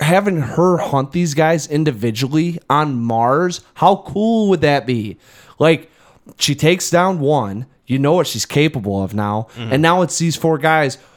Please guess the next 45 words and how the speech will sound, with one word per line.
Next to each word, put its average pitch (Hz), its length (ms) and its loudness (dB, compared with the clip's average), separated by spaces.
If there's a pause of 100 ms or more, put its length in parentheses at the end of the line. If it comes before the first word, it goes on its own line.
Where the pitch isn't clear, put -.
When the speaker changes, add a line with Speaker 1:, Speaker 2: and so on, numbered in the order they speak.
(300)
Speaker 1:
and 165 160 2
there's 170 220 0
the 165 80 -2
plot, 143 540 -4
trying 156 260 -2
to 170 60 0
get 170 120 2
off 170 240 0
Mars, 156 520 -2
surviving 139 720 0
Amy. 127 400 -4 (220)
Speaker 2:
Mm-hmm. 110 220 -8 (280)
Speaker 1:
Right? 180 400 2
No, 147 540 2
let's 151 260 0
just - 380 -2
have 156 340 2
all, 156 480 2
all 151 220 2
these 185 320 -2
assholes 156 460 2
that 143 160 2
no 120 160 2
one 165 160 2
really 165 260 2
likes 139 380 0
running 147 240 0
from 151 240 -4
Amy, 151 320 0
who's 135 260 0
doing 151 240 2
the 143 80 0
war 131 260 0
game 147 220 -2
thing 139 160 -4
for 127 160 -6
no 135 140 2
reason 135 460 0
'cause 127 160 -2
she 117 100 -4
could 127 160 -2
have 123 80 -4
killed 139 340 -2
us 123 180 -2
all, 113 360 0